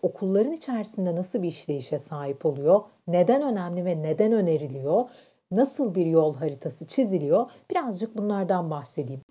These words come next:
E, eğitimler verdiğim, seminer verdiğim okullar oluyor. Öncelikle eğer bu podcast'i dinleyen öğretmenlerim varsa onlara şu soruyu sormak istiyorum. Nasıl bir öğretmen olmak istersiniz? Öğretmenlik mesleğindeki niyetiniz nedir?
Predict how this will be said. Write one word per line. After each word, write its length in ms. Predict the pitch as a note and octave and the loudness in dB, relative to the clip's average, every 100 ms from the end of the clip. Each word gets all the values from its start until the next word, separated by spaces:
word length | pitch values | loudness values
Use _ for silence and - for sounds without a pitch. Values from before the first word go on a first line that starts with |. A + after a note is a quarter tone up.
| _ - | _ -4
E, 140 | F3+ | 2
eğitimler 800 | F3+ F3+ F3+ F#3 G3 G3 G3+ G3+ | 4 4 2 0 -2 -2 0 0
verdiğim, 400 | G3+ G3 F3+ F#3+ | 2 0 0 -4
seminer 560 | - E3+ D#3+ E3+ G3 G3+ | -2 -2 -2 0 0 0
verdiğim 380 | F3+ D#3 D#3+ | 0 -2 -4
okullar 380 | E3 - D#3+ D3+ | -4 -4 -2 0
oluyor. 460 | D3 C#3 C#3+ G#3 F4 - _ | -2 -2 -2 -2 -4 -10 _
Öncelikle 640 | C#4+ F4 F4 E4 D#4+ G3 A3+ | 0 0 2 0 2 2 4
eğer 300 | C4 B3 A3+ | 4 2 2
bu 80 | B3 | 2
podcast'i 640 | C#4+ C#4 A3 F#3 - F#3 | 0 2 0 -2 -2 -2
dinleyen 360 | F#3 F3+ G3 F3+ | 0 2 2 2
öğretmenlerim 840 | E3+ E3+ - E3 D#3+ D#3+ F#3+ E3+ | 2 2 0 -4 -2 0 0 0
varsa 460 | E3 E3 - C3 A#2+ - - | 0 -2 -4 -6 -8 -16 0
onlara 340 | F#4 F#4 D4+ | 0 2 0
şu 140 | - A3+ | -2 -2
soruyu 320 | - F#3 D#3 | 0 0 0
sormak 420 | - D3+ C#3 C3 | -4 -8 -8 -8
istiyorum. 500 | - - D3+ C#3 C3+ _ _ _ _ _ _ - | -8 -6 -4 -4 -6 _ _ _ _ _ _ -4
Nasıl 440 | A3 D#4 - F4 | -2 0 0 0
bir 120 | C4 G3+ | 4 6
öğretmen 460 | F3+ E3 - E3 | 6 2 -2 -4
olmak 340 | D3+ C#3+ C#3+ - | -4 -6 -8 -8
istersiniz? 760 | - C#3+ C3+ C#3 - - - - _ _ _ _ _ _ _ _ _ - | -8 -8 -10 -10 -10 -6 -6 -8 _ _ _ _ _ _ _ _ _ 6
Öğretmenlik 720 | F3 F#3+ G3+ A#3 A3 A#3 C#4 | 8 8 6 0 0 0 -2
mesleğindeki 760 | D#4 C#4+ - A#3+ G#3+ G3 G3 F3 | -2 -2 0 2 2 0 -2 -4
niyetiniz 520 | E3+ F3 F#3 F3+ E3+ | -2 -2 -2 -2 -2
nedir? 400 | E3 D#3 - | -4 -4 -12